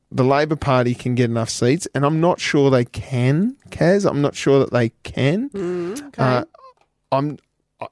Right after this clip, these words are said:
Speaker 1: I don't know whether the A F L won't negotiate. Of course they're going to come out and say that they're not negotiating about it.
Speaker 2: Let's not make this a whole election about a stadium or no stadium. Let's move the stadium. Let's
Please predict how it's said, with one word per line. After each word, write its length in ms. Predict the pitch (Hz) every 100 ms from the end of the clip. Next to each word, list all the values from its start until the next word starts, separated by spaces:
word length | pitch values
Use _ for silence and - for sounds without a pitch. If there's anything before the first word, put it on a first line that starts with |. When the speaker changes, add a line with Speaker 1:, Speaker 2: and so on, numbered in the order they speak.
| _ _
Speaker 1:
I 80 | 135
don't 400 | 135 156 160 160 _ _ -
know 440 | 139 147 135 135
whether 280 | 127 131 127
the 140 | 123
A 120 | 120 123
F 140 | -
L 160 | 110 113
won't 320 | 113 120 -
negotiate. 460 | 117 113 113 113
Of 140 | 117 -
course 320 | 139 147 -
they're 100 | 139
going 220 | 135 123
to 60 | 120
come 240 | - 123
out 160 | 117 -
and 100 | 117
say 200 | 107 117
that 160 | 110
they're 80 | 117
not 200 | 113 107
negotiating 720 | 117 113 110 - 110 107 101 - - _ _ _
about 260 | - 95 85
it. 100 | - _ _ _ _ 311
Speaker 2:
Let's 280 | 403 - 233
not 200 | 208 -
make 180 | 165
this 220 | 180 175 196
a 120 | 156
whole 280 | 156 180 160
election 380 | 160 160 170
about 340 | 156 156 139 - 160
a 40 |
stadium 520 | - 151 151 151 151
or 100 | -
no 220 | 165 156 156
stadium. 600 | - 156 160 160 147 156
Let's 220 | - -
move 260 | 165 196
the 40 | 165
stadium. 540 | - 135 139 180 226 _ _ 233
Let's 400 | 233 226 -